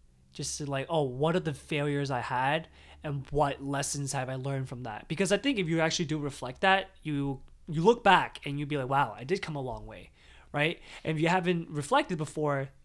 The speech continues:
now is the time to just go back and be like, "Oh yeah, I did learn something from that. I learned something from that, um, like, uh,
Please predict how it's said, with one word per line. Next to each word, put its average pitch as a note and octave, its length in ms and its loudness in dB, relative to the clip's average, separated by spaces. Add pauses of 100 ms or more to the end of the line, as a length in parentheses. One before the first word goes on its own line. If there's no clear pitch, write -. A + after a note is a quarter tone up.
now D#3+ 240 4
is D3+ 80 -2
the D3 60 -4
time F3 340 0
to C#3+ 80 -8
just C#3+ 220 -6
go D#3 120 0
back D3 220 0
and C#3 100 -4
be C#3 140 -4
like, C3 360 -4
"Oh F3+ 120 -2
yeah, G#3+ 260 2
I A#2 60 -8
did F3+ 220 0
learn C#3+ 200 -2
something B2+ 300 -8
from B2 180 -12
that. A#2 260 -6 (320)
I D3 60 -4
learned F#3+ 260 4
something G#3 280 -2
from E3 180 -4
that, D#3+ 420 0
um, C3 500 -2 (1500)
like, C3 160 -10 (680)
uh, C3+ 180 -2